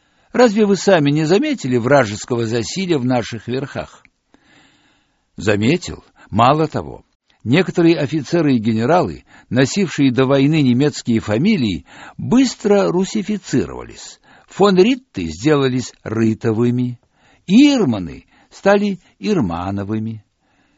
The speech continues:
«Но говорить об этом опасно», — сказал Бонч-Бруевич. «Стоит коснуться этой темы,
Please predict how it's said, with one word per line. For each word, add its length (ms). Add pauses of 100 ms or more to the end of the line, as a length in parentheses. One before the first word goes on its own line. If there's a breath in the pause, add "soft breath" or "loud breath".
(260)
«Но 200
говорить 420
об 140
этом 240
опасно», — 580
сказал 380
Бонч-Бруевич. 760 (280 soft breath)
«Стоит 440
коснуться 600
этой 260
темы, 440